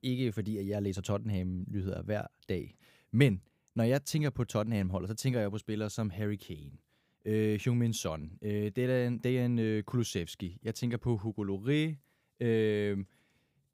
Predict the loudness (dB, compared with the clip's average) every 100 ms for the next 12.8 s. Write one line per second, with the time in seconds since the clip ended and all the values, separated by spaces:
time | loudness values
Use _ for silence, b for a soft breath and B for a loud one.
0 | _ -2 2 4 4 2 2 0 0 2
1 | 2 2 2 2 -2 0 2 2 0 0
2 | -2 -2 -4 -4 -2 -2 -4 -2 -2 -2
3 | -6 -6 -4 -4 -8 _ _ _ -4 -4
4 | -2 -2 -2 -2 -4 -2 2 2 0 -2
5 | -2 -2 -4 -4 -6 -6 -6 -4 -2 -2
6 | -6 b b b 4 6 4 0 -2 0
7 | 2 0 0 -2 0 -4 -4 -6 0 2
8 | 4 2 2 -4 0 -2 -2 -4 -2 2
9 | 2 2 2 0 0 0 2 0 -2 -4
10 | -2 -2 -4 -2 -2 -2 -6 -6 -2 0
11 | 0 -2 -4 _ -2 0 0 -2 -4 -6
12 | -8 -6 -2 -2 0 0 0